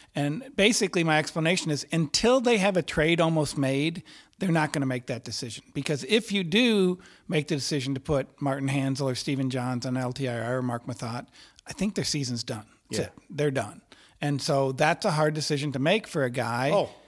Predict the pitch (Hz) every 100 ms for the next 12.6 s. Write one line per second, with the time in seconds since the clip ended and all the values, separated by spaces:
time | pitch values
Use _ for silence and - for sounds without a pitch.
0 | - 120 160 151 143 104 117 123 139 175
1 | 170 160 180 196 185 170 165 151 147 156
2 | 143 151 202 220 226 247 240 226 190 185
3 | 196 - - _ _ 180 180 - 196 -
4 | 160 196 208 214 185 143 131 139 143 110
5 | 95 113 123 151 139 175 302 110 - _
6 | _ _ _ - 123 131 202 147 113 156
7 | 135 95 113 107 104 - - _ - -
8 | 202 226 135 98 87 90 - - 185 127
9 | 95 95 101 101 87 113 123 85 - _
10 | _ _ _ _ _ _ - 143 131 -
11 | 151 180 156 131 151 131 120 113 107 110
12 | 104 95 87 98 -